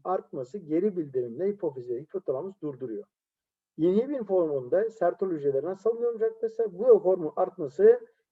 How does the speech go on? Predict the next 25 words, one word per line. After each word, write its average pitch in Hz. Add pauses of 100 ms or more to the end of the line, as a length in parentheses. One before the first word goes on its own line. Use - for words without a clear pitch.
hipofiz 165
bezinin 139
salgısını 196
durdurmuş 175 (140)
oluyor 175 (380)
diyebiliriz. 190 (920)
Spermatogenezi 175
o 185
zaman 185
L 180
H, 135
F 180
S 143
H 123
sayesinde 156
bu 190
şekilde 156
oluyor 185
diyebiliriz. 110 (760)
Ee, 170
şimdi -
arkadaşlar 233 (1500)
buraya 269
kadar 196
anlattıklarımız, 196